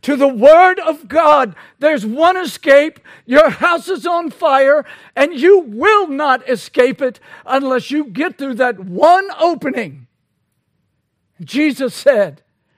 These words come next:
"I am the door." That's it. There's no other. There is no other.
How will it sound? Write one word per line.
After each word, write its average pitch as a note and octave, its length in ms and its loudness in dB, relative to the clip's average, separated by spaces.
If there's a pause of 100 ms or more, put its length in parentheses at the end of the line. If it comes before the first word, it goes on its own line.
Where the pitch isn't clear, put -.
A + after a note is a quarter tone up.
(440)
"I E3+ 500 -8 (640)
am E3 480 -18 (760)
the - 100 -20
door." G#3 500 -14 (1600)
That's D#4+ 300 -2
it. D#4+ 460 -2 (1200)
There's F#3 200 -16
no G#3+ 220 -6
other. G3 340 -12 (1200)
There F3 300 -12
is G3+ 340 -10
no G#3 360 -16
other. G#3+ 380 -14